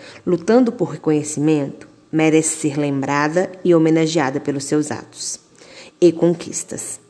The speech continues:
A história da comunidade está repleta de mulheres que venceram adversidades e mudaram as condições à sua volta,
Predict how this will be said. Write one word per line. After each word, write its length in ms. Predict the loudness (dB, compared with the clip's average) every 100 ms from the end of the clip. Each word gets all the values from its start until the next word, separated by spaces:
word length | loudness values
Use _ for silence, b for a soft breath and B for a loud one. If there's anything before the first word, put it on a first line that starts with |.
| B B B B B
A 120 | 2 2
história 340 | 4 4 4
da 80 | 2
comunidade 720 | 2 2 2 4 4 2 0
está 120 | -4
repleta 520 | -4 -2 0 2 0
de 100 | 0
mulheres 420 | 0 2 0 -2
que 120 | -8 0
venceram 500 | 0 2 0 2 2
adversidades 920 | 2 0 -2 -4 -2 0 -2 -6 -14 2
e 80 | 4
mudaram 420 | 4 4 2 2
as 140 | 0
condições 520 | 2 0 0 2 4
à 60 | 2
sua 220 | 0 -2
volta, 480 | -2 -6 -6 -12